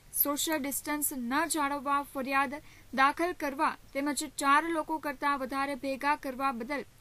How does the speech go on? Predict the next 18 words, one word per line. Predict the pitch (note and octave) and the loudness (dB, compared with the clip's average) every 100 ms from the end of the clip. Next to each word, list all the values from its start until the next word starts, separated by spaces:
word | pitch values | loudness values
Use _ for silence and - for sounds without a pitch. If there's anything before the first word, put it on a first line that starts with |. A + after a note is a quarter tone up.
| - - - - | -20 -20 -20 -4
કલમ | D4+ E4 F4 | 0 2 2
એકસો | D4+ - E4 E4 | 0 0 -2 -2
ચુમ્માલીસના | D4+ C#4+ D4 D4+ D4 D4 D4 C#4+ | -2 2 4 4 0 -2 2 2
ભંગનો | A#3+ C4 C4+ C#4+ C#4+ | 0 -2 -2 -2 -2
ગુનો | C4 C4+ C#4 | -2 -2 -2
દાખલ | A#3 B3+ B3+ D4+ | 0 0 0 -4
કરવા | D#4 C4+ B3 C4+ | -4 -6 -2 -2
બાબત | A3+ A#3 C4 B3+ - - - - - - - - - - - - - - - - | -2 -2 -4 -6 -12 -20 -20 -20 -20 -20 -20 -20 -20 -20 -20 -20 -20 -20 -20 -6
જણાવેલ | D4 C#4+ F4 F#4 F#4+ | 2 6 6 4 0
છે | D4+ D4 | -2 -4
કે | D#4 A3 - | -4 -4 -4
ગુજરાત | C4 D4 D4 D4 D4+ | -6 2 2 2 0
ભાજપના | C#4+ C4+ D4 C#4+ C#4+ | -4 -4 -4 -2 -2
પ્રદેશ | C#4 C4+ C#4 D#4+ - | -2 -4 -4 -4 -4
પ્રમુખની | C#4+ C4+ D4 D#4 A3+ - | -4 -4 -6 -6 -8 -6
છેલ્લા | C#4+ D4 D4 | -4 2 2
બે | C4 A#3+ D#4+ | 2 0 -2
દિવસથી | D#4+ D4+ D4 D#4 | -2 -2 -2 -4